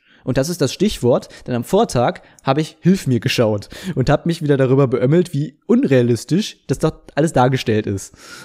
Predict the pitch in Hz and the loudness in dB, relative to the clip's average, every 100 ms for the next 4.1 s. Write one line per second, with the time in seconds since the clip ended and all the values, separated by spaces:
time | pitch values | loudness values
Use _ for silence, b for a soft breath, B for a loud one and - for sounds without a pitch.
0 | B 113 120 139 _ B B B 139 135 | B -4 -2 -2 _ B B B -6 -2
1 | 147 165 160 147 139 135 127 - 131 131 | 0 0 0 0 0 0 -4 -8 -2 0
2 | 123 123 127 180 190 170 156 147 120 147 | 0 -2 0 0 0 -2 -2 -2 -4 -2
3 | 180 127 117 120 117 117 120 131 113 - | -2 -2 0 0 -2 -4 -4 -4 -6 -10